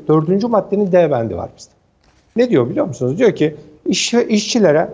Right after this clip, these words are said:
normal bir çalışma günü karşılığı ödenen ve işçinin gıda, konut, giyim, sağlık, ulaşım ve kültür gibi zorunlu ihtiyaçlarının günün fiyatları üzerinden asgari düzeyde karşılamaya yetecek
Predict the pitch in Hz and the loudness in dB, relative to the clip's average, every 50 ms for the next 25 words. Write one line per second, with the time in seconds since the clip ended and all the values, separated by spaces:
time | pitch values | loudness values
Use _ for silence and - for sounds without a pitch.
0 | - - 175 185 208 233 233 226 240 240 247 208 240 226 233 - - 202 202 202 | -6 -2 0 2 2 2 2 2 0 -2 -2 -2 -6 -8 -6 -2 -2 -2 -2 -2
1 | 202 - 240 233 196 190 160 135 120 - - 180 196 185 - - 170 135 110 117 | -6 -6 -6 -4 -2 -2 -2 -2 -2 -2 0 0 0 0 -2 -4 -4 -2 -2 -2
2 | 135 175 - - - 196 196 185 185 160 131 139 139 147 - - - - - - | -2 -2 -4 -4 0 0 2 2 2 0 0 0 -4 -4 -6 -12 -14 -8 -2 0
3 | 208 240 226 202 - - - 240 220 185 160 165 180 190 165 - 214 175 151 147 | 0 0 0 -4 -6 -8 -6 -4 -2 -2 -2 -2 -4 -6 -6 -4 -4 -2 2 2
4 | 143 156 185 185 - - 196 180 165 156 156 156 - - - 185 175 165 175 196 | 2 2 0 -2 -4 -2 -2 0 0 -2 -4 -6 -8 -6 -2 0 0 0 0 -2
5 | 185 - 185 170 160 135 143 175 175 - 170 170 170 160 170 - 156 165 - - | -4 -2 0 0 0 0 -2 -4 -4 -2 0 2 2 2 0 -4 -10 -10 -10 -16
6 | - - - - 196 190 190 - 196 190 - 262 247 208 160 156 143 160 156 170 | -20 -14 -6 -4 -4 -4 -2 -4 -6 -4 -2 -2 -2 -2 -2 -2 -2 -2 0 2
7 | 180 180 180 185 190 190 175 180 - 175 151 143 - - - 135 143 165 190 196 | 2 2 2 2 2 2 2 2 2 2 2 2 0 -2 -4 -2 -2 -2 -2 -2
8 | 185 196 214 220 214 220 220 220 214 220 220 220 214 220 214 185 175 147 127 123 | 0 0 0 0 0 0 0 0 0 0 0 0 0 0 0 0 2 2 0 0
9 | 127 135 156 - - 190 190 190 - - 240 247 247 233 208 175 165 143 135 135 | -2 -4 -4 -2 0 -2 -2 -2 -2 -4 -4 -4 -4 -4 -4 0 0 2 2 0
10 | 135 131 - 180 180 180 180 - 196 190 185 185 185 170 156 160 170 170 175 165 | 0 0 0 0 0 0 -2 -2 -2 0 0 2 2 2 2 2 0 0 0 0
11 | 175 214 220 | 0 0 -2